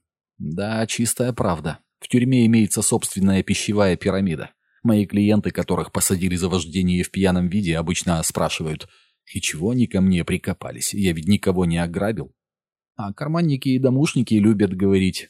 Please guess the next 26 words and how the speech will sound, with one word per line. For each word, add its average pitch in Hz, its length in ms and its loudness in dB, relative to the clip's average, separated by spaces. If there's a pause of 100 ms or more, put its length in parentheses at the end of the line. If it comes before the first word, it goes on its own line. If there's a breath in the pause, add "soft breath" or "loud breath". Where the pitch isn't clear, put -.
"Мы 110 120 2
ж 85 60 -2
никого 95 320 4
не 90 140 4
убили". 87 420 -4 (340)
Ну, 226 200 -4
а 90 80 2
убийцы 104 560 0
вечно 165 380 0
твердят: 82 640 -6 (100)
"По - 100 -8
крайней 90 360 -4
мере, 87 260 0
я 82 260 0
не 80 140 -4
педофил. - 560 -8 (240)
Я 147 200 2
ведь 110 140 0
не 120 160 4
изнасиловал 104 680 2
ребёнка". 87 560 -4 (880)
Парням 170 500 0
вроде 135 300 2
Айверсона 110 480 2
некуда 98 420 4
деваться. 85 560 -2